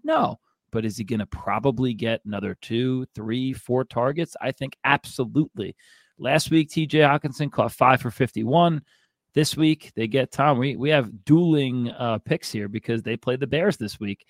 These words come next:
Bears just let Logan Thomas go for nine catches and seventy-seven yards and a score.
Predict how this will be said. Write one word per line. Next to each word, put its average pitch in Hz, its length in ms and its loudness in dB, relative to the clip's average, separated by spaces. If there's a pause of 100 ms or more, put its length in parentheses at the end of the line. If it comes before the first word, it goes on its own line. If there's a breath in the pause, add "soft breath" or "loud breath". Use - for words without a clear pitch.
(480 soft breath)
Bears 180 280 2
just - 280 -2
let 131 280 0 (160)
Logan 160 560 2
Thomas - 840 -6 (220)
go 131 160 2
for 120 160 -2
nine 139 400 -2
catches 147 480 -2
and 107 120 -6
seventy-seven 131 840 -4
yards 113 420 -2
and 95 140 -6
a 95 40 -8
score. 92 460 -10